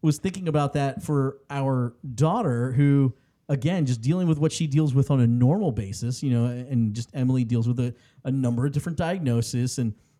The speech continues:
you know, she's nonverbal. So it's like, she's gonna go into a new class, and it's not even like she can say, "Hi, I'm the new kid," or, "Hi, I'm Emily," or anything like that. And, um, but all those feel, I gotta tell you, all those fears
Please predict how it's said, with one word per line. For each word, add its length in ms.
you 120
know, 60
she's 240
nonverbal. 760
So 220
it's 160
like, 140
she's 180
gonna 140
go 100
into 140
a 40
new 160
class, 360
and 80
it's 100
not 140
even 160
like 120
she 120
can 160
say, 460
"Hi, 160
I'm 160
the 80
new 160
kid," 380
or, 40
"Hi, 220
I'm 140
Emily," 440
or 120
anything 240
like 160
that. 200
And, 140
um, 260
but 180
all 180
those 260
feel, 340
I 140
gotta 160
tell 160
you, 120
all 160
those 220
fears 540